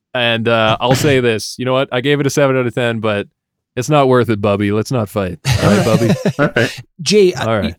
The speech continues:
Speaker 3: answer, answer this. You, this is just a quick one as well. Uh, you s-, you mentioned in your review, Punch Card you thought was better than the High Five. You gave the Punch Card a nine and the High Five an eight. And this, this stuck out to me because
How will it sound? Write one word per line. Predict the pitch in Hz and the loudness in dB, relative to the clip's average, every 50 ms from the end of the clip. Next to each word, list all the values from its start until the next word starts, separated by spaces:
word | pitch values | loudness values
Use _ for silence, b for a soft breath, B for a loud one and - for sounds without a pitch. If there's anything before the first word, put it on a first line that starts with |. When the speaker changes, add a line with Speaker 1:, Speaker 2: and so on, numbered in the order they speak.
| _ - | _ -4
Speaker 3:
answer, | 214 233 240 - - 240 233 214 - - 156 - - | -2 -2 -2 -2 -4 -2 -2 -2 -4 -4 -10 -10 -6
answer | - 202 196 196 - 190 | -2 -2 -2 0 0 2
this. | 185 202 - - - - | 2 2 0 0 -2 -2
You, | 190 175 196 | -4 -4 -2
this | 175 147 165 - | 0 0 0 0
is | 190 | 0
just | 170 185 175 - | 0 -2 -2 -2
a | 160 | -2
quick | - - 160 - | 0 0 0 0
one | 160 147 139 127 | 0 -2 0 0
as | 120 123 | 0 0
well. | 131 131 120 101 101 92 - _ _ _ _ _ _ - | 0 0 0 -2 -6 -8 -14 _ _ _ _ _ _ 2
Uh, | 139 139 143 151 | 4 4 4 4
you | 175 151 185 190 | 4 2 2 2
s-, | - - - | 2 2 2
you | 170 160 | 2 2
mentioned | 147 156 165 196 - 196 180 180 | 4 2 2 0 0 -2 -2 -2
in | 175 | 0
your | 175 160 160 | 0 0 2
review, | 143 139 120 123 135 151 147 131 | 2 0 0 0 2 2 2 2
Punch | 117 - - 147 151 143 - | 0 0 -2 -2 -2 -2 -2
Card | - - 151 143 139 131 123 113 - _ | -2 0 2 2 2 2 0 -2 -4 _
you | 160 139 127 | -2 -2 0
thought | 117 - 143 131 123 | 2 2 2 2 2
was | 123 117 | 0 -2
better | 113 - 131 131 135 | -2 -2 0 0 0
than | 123 127 123 | 0 0 -2
the | 120 | -2
High | - - 127 123 113 | -2 -2 -2 -2 -2
Five. | - - 120 127 123 117 110 | -4 -4 -2 -2 -2 -4 -4
You | 98 117 | -6 -6
gave | 117 143 160 | -4 -2 0
the | 175 180 | 0 -2
Punch | - - 151 151 147 - | -2 -2 -4 -4 -4 0
Card | - 143 135 | 0 0 0
a | 123 | 0
nine | 120 120 123 123 135 131 127 123 123 123 | -2 -2 -4 -2 -2 0 0 -2 -2 -4
and | - 127 123 | -4 -4 -4
the | 120 | -4
High | 113 - 131 131 | -2 -2 -2 -2
Five | 127 - 131 123 120 123 | -2 -2 -2 -2 -2 -4
an | 117 104 | -6 -2
eight. | 131 156 139 113 - | -2 -2 -2 -2 -2
And | 135 147 151 | -2 2 2
this, | 190 208 - - | 2 2 2 0
this | 165 208 - | 0 0 0
stuck | - - 175 175 - | 0 0 -2 0 0
out | 156 180 175 | 0 -2 -2
to | - 151 | -2 -2
me | 147 | -2
because | 127 135 127 - 135 127 117 - | -2 -2 -2 0 -2 -2 -2 -4